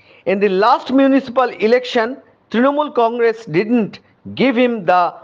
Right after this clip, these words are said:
sign to participate in the election. At that time, residents of ward number fifteen told Debashish to stand with the symbol. From that time, distance began. Everyone is waiting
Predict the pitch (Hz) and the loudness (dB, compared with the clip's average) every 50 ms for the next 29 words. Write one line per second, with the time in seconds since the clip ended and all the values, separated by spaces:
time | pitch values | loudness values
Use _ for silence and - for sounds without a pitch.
0 | - _ _ _ _ _ _ - - 254 254 269 269 220 156 110 92 - _ _ | -20 _ _ _ _ _ _ -4 -2 0 0 0 -2 -4 -6 -8 -12 -16 _ _
1 | _ _ _ _ _ - - 240 233 233 - 185 180 180 214 220 214 - 190 214 | _ _ _ _ _ -4 -2 -2 0 2 2 2 2 2 -2 -4 -4 -2 0 0
2 | 214 208 208 - - 180 175 170 180 160 175 190 180 175 - - 147 117 95 - | 0 0 0 -4 -4 -2 -2 -2 0 0 0 0 0 -2 -4 -6 -4 -4 -6 -6
3 | - _ _ _ _ _ _ - - 147 170 165 147 160 190 202 196 196 - 208 | -14 _ _ _ _ _ _ -6 -2 -2 -2 -2 0 0 0 0 0 0 -2 0
4 | 190 196 196 202 208 202 - - - - 113 156 175 180 269 277 277 269 247 254 | 0 -2 -4 -8 -8 -10 -12 -14 -10 -4 -2 -2 -2 0 -2 0 0 0 0 0
5 | - 226 208 - 190 180 185 208 214 226 226 214 196 180 - 170 165 165 - 208 | -2 -2 -2 0 2 2 2 2 2 -2 -2 0 0 -2 0 -2 -4 -2 0 -2
6 | 196 185 185 - 185 196 233 254 220 185 180 180 180 180 180 - 180 143 - - | -2 -2 0 0 2 2 2 0 0 0 0 2 2 0 0 -2 -4 -4 -4 -8
7 | - - - - - - - - 226 220 165 135 - - - - - - - - | -16 -20 -20 -20 -20 -12 -4 0 2 2 2 0 -4 -14 -20 -20 -18 -8 -2 0
8 | 247 254 285 269 226 240 233 214 196 - - 190 202 180 143 123 98 95 - - | 0 0 0 -4 -4 -6 -2 -2 -2 0 0 -2 -2 0 0 -2 -2 -2 -8 -18
9 | _ _ _ _ _ _ _ - - 165 156 156 127 135 165 185 - - 220 185 | _ _ _ _ _ _ _ -4 -2 -2 -2 -2 -2 -2 -2 -2 -2 -2 -2 -2
10 | 151 120 98 90 - _ _ _ - 113 117 170 180 185 - 220 208 180 147 127 | -2 -4 -8 -12 -14 _ _ _ -12 -4 -4 -4 -2 -2 -2 -2 -2 -2 -6 -6
11 | 131 143 139 160 143 113 90 - - _ _ _ _ _ _ _ - 180 240 254 | -6 -2 -2 -2 -2 -2 -4 -10 -14 _ _ _ _ _ _ _ 0 0 2 2
12 | 254 302 294 285 285 277 262 233 175 147 165 202 208 208 226 196 | 0 -2 -2 -2 -2 -2 -4 -6 -6 -2 -2 0 0 0 -2 -4